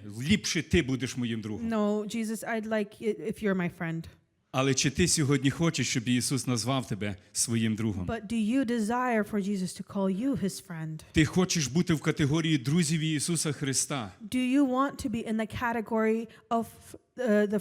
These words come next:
Speaker 2: friends of Jesus?
Speaker 1: З однієї сторони, це велика привілегія.
Speaker 2: On one hand, it's a great privilege.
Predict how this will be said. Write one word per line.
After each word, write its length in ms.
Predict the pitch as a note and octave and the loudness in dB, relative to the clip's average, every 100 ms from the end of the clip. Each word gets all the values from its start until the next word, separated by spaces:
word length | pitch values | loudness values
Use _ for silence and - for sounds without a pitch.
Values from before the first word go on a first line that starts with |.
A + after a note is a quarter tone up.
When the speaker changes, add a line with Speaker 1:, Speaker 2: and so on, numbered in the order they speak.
| - | -2
Speaker 2:
friends 400 | A#3 G#3+ G#3 G3 | -2 0 0 -2
of 280 | A#3 G3 C4 | -4 -4 -2
Jesus? 640 | C4 G3 F3 - - - - _ _ - | -2 -2 -4 -6 -12 -14 -20 _ _ -2
Speaker 1:
З 140 | G#2+ | 0
однієї 380 | C#3+ E3 F#3 F3 | 2 6 6 6
сторони, 380 | - D#3+ E3+ E3 | 2 2 2 2
це 160 | - | 2
велика 380 | D3+ D3 E3 E3 | 2 2 2 0
привілегія. 680 | E3+ E3+ E3+ E3 A#2 A#2 F#2+ - - _ | 2 2 2 2 2 0 -4 -10 -20 _
Speaker 2:
On 180 | B3 A#3+ | -2 0
one 160 | A#3+ B3 A3+ | 0 -2 -2
hand, 120 | B3 | -4
it's 140 | A3+ | -4
a 60 | A3 A#3 | -4 -2
great 180 | A3+ G#3+ - | -2 -4 -2
privilege. 680 | G#3 G3 G#3 C4+ - - | 0 2 0 0 -4 -12